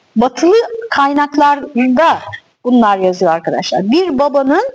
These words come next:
çocuklarıyla geçirdiği nitelikli vakit, e, haftada on iki dakika mı ne? Ortalaması.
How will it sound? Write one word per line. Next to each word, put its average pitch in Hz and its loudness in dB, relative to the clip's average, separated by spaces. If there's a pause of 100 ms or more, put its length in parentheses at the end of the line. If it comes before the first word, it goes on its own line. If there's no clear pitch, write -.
(520)
çocuklarıyla 302 2
geçirdiği 254 0
nitelikli 285 0
vakit, 262 -2 (560)
e, 220 2
haftada 311 0 (540)
on 359 2
iki 359 -2
dakika 294 -2
mı 294 2
ne? 202 2 (1200)
Ortalaması. 214 -2